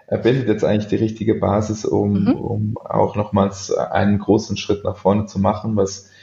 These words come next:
Speaker 1: äh, den E-Health und, äh, digitale Th-, Therapiebereich angeht.
Speaker 2: Mhm.
Speaker 1: Ähm, entsprechend sehe ich es, äh,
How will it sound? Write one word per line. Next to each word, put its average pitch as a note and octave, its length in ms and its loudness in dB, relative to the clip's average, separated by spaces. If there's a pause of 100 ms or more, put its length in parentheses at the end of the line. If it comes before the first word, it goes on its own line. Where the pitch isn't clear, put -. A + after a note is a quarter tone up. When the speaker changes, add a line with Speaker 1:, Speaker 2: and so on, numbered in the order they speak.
(260)
Speaker 1:
äh, G2 260 0 (220)
den G2 340 2
E-Health G#2 600 2
und, F#2+ 520 -2
äh, F#2+ 240 0
digitale F#2+ 560 0
Th-, G2 240 -2 (200)
Therapiebereich G2 1000 0
angeht. G#2 500 2 (220)
Speaker 2:
Mhm. F3+ 320 -4 (180)
Speaker 1:
Ähm, G3+ 320 0
entsprechend A2 640 0
sehe F#2+ 140 4
ich - 500 -2
es, - 380 -2
äh, G2+ 400 0